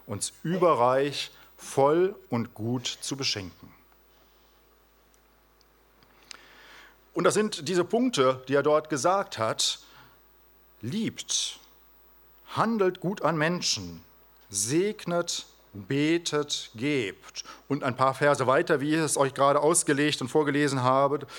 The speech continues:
liebt, tut Gutes, leiht. Dank und Lohn. Darf man das erwarten? Kann man da was wissen oder vorbereiten?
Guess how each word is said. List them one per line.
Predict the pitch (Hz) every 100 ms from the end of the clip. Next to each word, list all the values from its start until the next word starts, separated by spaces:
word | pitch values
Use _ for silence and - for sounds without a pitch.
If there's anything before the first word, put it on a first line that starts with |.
| - -
liebt, | 120 160 220 226 - - - - _
tut | - 202 208
Gutes, | - 156 170 147 147 143 - - - _ _
leiht. | 104 110 110 92 80 - - - _ _ _ _ _ _ _ _ _ _ _ _ _ _ _ _ _ _ _ _ _ _ _ _ _ - 90
Dank | 104 147 170
und | - 143 139
Lohn. | 135 98 87 80 - _ _ _ _ _ _ _ _ _ -
Darf | 85 95
man | 117
das | 113 120 - - -
erwarten? | - 95 82 95 - 135 131 _ _ _ _ _ _ _ _ _ -
Kann | - 185
man | 135
da | 120
was | 123 -
wissen | 170 - 95 87
oder | 98 98
vorbereiten? | - 104 107 107 113 127 135